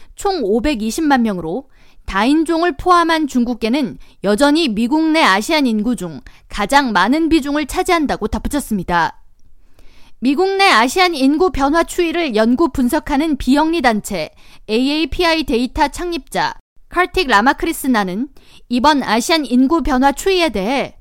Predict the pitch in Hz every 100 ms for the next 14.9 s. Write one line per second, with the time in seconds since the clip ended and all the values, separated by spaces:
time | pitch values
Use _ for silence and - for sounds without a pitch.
0 | - - - - - - 247 349 349 339
1 | 339 294 262 285 302 277 262 247 294 226
2 | - 208 240 - 359 320 311 - 233 285
3 | 285 226 220 254 254 - 220 - 311 185
4 | 120 - 262 294 269 - 381 359 339 -
5 | 240 311 311 277 226 180 196 135 - -
6 | - - 226 240 233 302 339 220 226 285
7 | 233 262 285 175 - - - 330 - 302
8 | 311 - 233 277 262 - 226 240 254 233
9 | 285 247 190 156 160 220 - - - 196
10 | 190 285 254 165 - - 202 233 311 -
11 | 392 392 392 370 339 - 311 269 226 247
12 | 269 277 214 226 294 165 - - 196 208
13 | 269 311 311 208 - - 349 320 311 370
14 | 349 339 - 196 247 247 208 170 -